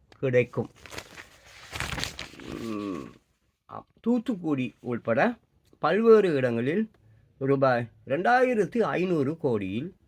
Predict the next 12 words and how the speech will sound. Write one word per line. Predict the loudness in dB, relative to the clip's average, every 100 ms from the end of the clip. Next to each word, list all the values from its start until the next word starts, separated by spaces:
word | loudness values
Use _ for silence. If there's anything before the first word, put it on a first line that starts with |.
| _ _ _ -4
தளவாட | 2 6 6 6 4 2
வசதிகள் | 0 -2 -4 -6 -4 -4
ஏற்படுத்த | -6 -6 -6 -4 -4 -4
ஸ்பெயின் | -6 -4 -2 -2
நிறுவனத்துடன் | -6 -4 -4 -4 -6 -8 -8 -6
ஒப்பந்தம். | -6 -4 -4 -2 -4 -4
முதலமைச்சர் | -6 -4 -4 -6
மு | -6
க | -6
ஸ்டாலின் | -6 -4 -4 -2
முன்னிலையில் | -4 -4 -4 -4 -4 -4 -6
கையெழுத்து. | -6 -6 -4 -4 -4 -6 -8 -10